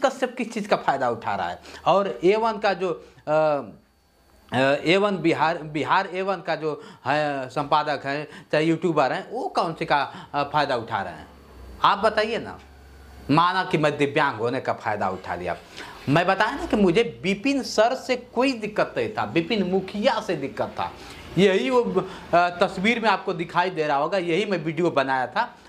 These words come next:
बस वीडियो बनाते ही बनाते, ये कहते हैं ना कि क्या होता है कि मनीष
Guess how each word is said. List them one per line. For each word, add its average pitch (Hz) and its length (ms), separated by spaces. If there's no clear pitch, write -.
बस 147 120
वीडियो 208 460
बनाते 170 420
ही 190 160
बनाते, 135 640
ये 160 60
कहते 180 340
हैं 196 120
ना 202 220
कि 185 80
क्या 208 140
होता 175 240
है 180 60
कि 175 140
मनीष 185 300